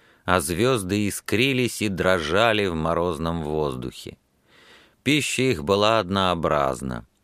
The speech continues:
хлеб из кислого теста, сало, бобы, иногда рис, сваренный с горсточкой чернослива. Свежего мяса им не удавалось достать. В ту зиму зверей попадалось необычайно мало.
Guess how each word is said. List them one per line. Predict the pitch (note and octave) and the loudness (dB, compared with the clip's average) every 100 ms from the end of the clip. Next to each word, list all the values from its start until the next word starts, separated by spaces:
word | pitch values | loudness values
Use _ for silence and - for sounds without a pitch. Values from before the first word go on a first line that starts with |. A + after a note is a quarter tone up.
| _ - | _ -14
хлеб | - F2+ G2+ - | -4 0 0 0
из | D2+ | -4
кислого | - F2 - D2+ C#2+ | -2 -4 -2 -2 -2
теста, | - G2 - - A2+ _ _ - | 0 -2 -2 -8 -12 _ _ -14
сало, | - F2+ G2 G#2+ A2 - - | -2 2 4 4 0 -8 -8
бобы, | C2+ D2 B1 D2+ G2+ G#2+ _ _ _ - | -2 0 0 -2 -2 -6 _ _ _ 0
иногда | A2 A2 A#2 D3+ A#2 | 2 2 2 2 2
рис, | E2+ D2+ - - - | -2 -4 -6 -12 -14
сваренный | - - F2 E2+ D#2+ D#2 D2+ | -8 0 2 2 0 -2 -4
с | C2+ | -4
горсточкой | D2 D#2 - D2+ - D#2 | -4 -4 -4 -8 -6 -6
чернослива. | C2 D2+ D2 D2 C#2 D#2 C#2 C2 B1 - _ _ _ _ _ _ _ _ _ - | -6 -6 -4 -4 -4 -4 -4 -4 -6 -12 _ _ _ _ _ _ _ _ _ -10
Свежего | - G#2 A#2+ G#2+ G#2 | -2 2 2 2 0
мяса | G#2+ A#2+ A2+ - | 0 0 -2 -2
им | F#2 G2 F2 | -2 0 0
не | F#2+ | 0
удавалось | F#2 F#2 F#2+ F#2 C2 A#1 | 0 0 2 0 -2 -6
достать. | B1+ B1+ - C2 B1 - _ _ - - - _ _ - | -6 -8 -6 -6 -6 -10 _ _ -20 -20 -20 _ _ -20
В | - | -4
ту | D3 E3+ | 0 0
зиму | G#2+ E3+ F#3 E3 | 2 2 2 0
зверей | A2 D2+ F2 B2+ C#3 | 0 0 2 2 0
попадалось | G2 - C#2 E2 G#2 E2+ - | -2 -2 0 0 0 -2 -4
необычайно | E2 D#2+ C#2+ D2+ - F2+ F2+ D#2 | 0 0 0 -2 0 0 0 -2
мало. | D2 D2 D2 B1+ A#1+ | 0 2 2 0 -6